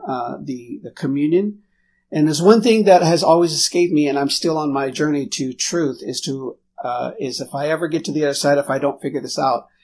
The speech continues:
is why Jesus had taken the wine and the bread to continue remembering him when, in fact, he, there is, uh, an, an entire, uh, three thousand, uh, five hundred years of the Jews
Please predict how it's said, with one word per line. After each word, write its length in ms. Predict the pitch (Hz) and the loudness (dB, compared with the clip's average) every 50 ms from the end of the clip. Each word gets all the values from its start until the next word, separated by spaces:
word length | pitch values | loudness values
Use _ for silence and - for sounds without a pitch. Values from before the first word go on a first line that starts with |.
| _ _ _ _ - | _ _ _ _ -8
is 200 | 185 143 131 135 | -6 -6 -6 -8
why 360 | 139 135 143 143 156 170 170 | -6 -2 0 2 2 2 0
Jesus 420 | - 156 165 160 147 156 151 143 | -2 -2 -4 -4 -2 -4 -6 -6
had 180 | 147 143 127 - | -6 -6 -8 -6
taken 380 | - 160 160 147 156 143 131 | -6 -6 -6 -4 -4 -4 -4
the 80 | 127 127 | -6 -8
wine 560 | 120 117 123 123 127 131 139 147 165 190 190 - _ _ _ _ _ _ _ _ _ _ _ | -10 -8 -6 -4 -4 -4 -4 -4 -4 -6 -8 -12 _ _ _ _ _ _ _ _ _ _ _
and 140 | 139 127 127 | -10 -8 -8
the 60 | 127 | -10
bread 640 | 120 131 147 147 156 156 139 113 101 98 - - _ _ _ _ _ _ _ _ | -8 -4 0 2 2 4 2 2 -2 -6 -10 -16 _ _ _ _ _ _ _ _
to 120 | - 160 - | -16 -16 -12
continue 840 | - 170 139 127 - - - 214 190 180 156 139 123 120 117 117 - _ _ _ _ _ _ _ _ _ | -8 -8 -8 -6 -6 -6 -6 -4 -2 -2 -2 -4 -4 -6 -8 -10 -12 _ _ _ _ _ _ _ _ _
remembering 540 | 156 139 131 143 147 160 156 147 135 127 | -6 -4 -2 -2 -2 -2 -2 -4 -6 -6
him 380 | 110 - 131 120 110 113 117 - _ _ _ _ _ _ _ _ _ _ _ | -10 -10 -12 -12 -12 -12 -14 -18 _ _ _ _ _ _ _ _ _ _ _
when, 520 | - 147 143 143 143 143 147 143 147 - - | -8 -8 -6 -6 -8 -8 -8 -8 -8 -8 -8
in 140 | 139 120 | -8 -10
fact, 440 | - - 147 147 151 143 143 - - _ _ | -6 -4 -2 0 0 0 -2 -4 -10 _ _
he, 180 | _ - 160 - | _ -14 -12 -12
there 340 | - 165 143 135 135 131 139 | -10 -10 -10 -10 -8 -8 -8
is, 460 | - - 135 131 127 - - - - - | -8 -8 -10 -8 -8 -8 -8 -8 -8 -8
uh, 380 | - 127 123 120 117 117 123 - - _ _ _ _ - | -8 -6 -6 -6 -6 -8 -8 -12 -16 _ _ _ _ -14
an, 420 | 151 151 143 - - 143 147 - - | -14 -14 -14 -12 -8 -8 -8 -8 -8
an 140 | 160 156 156 | -12 -14 -12
entire, 800 | 147 165 160 - - - 170 170 170 165 160 160 151 151 - _ _ _ _ _ _ _ _ _ _ | -12 -12 -12 -8 -2 0 0 0 0 0 -2 -4 -4 -6 -8 _ _ _ _ _ _ _ _ _ _
uh, 180 | - - 123 120 | -4 -4 -4 -4
three 220 | - - 165 165 | -4 -4 -4 -2
thousand, 420 | 160 - 151 151 151 143 147 143 143 | 2 2 4 4 2 2 -2 -4 -4
uh, 160 | - - - | -4 -4 -6
five 260 | - - - 160 156 | -2 2 2 2 2
hundred 200 | 151 151 143 139 | 2 0 -4 -4
years 380 | 127 127 135 143 143 135 131 139 | -6 -8 -10 -10 -8 -8 -8 -8
of 120 | 165 - | -8 -8
the 80 | 120 127 | -10 -10
Jews 600 | 117 - - 147 147 143 139 127 - - - - | -10 -6 -4 -2 -2 -2 -4 -6 -8 -10 -12 -14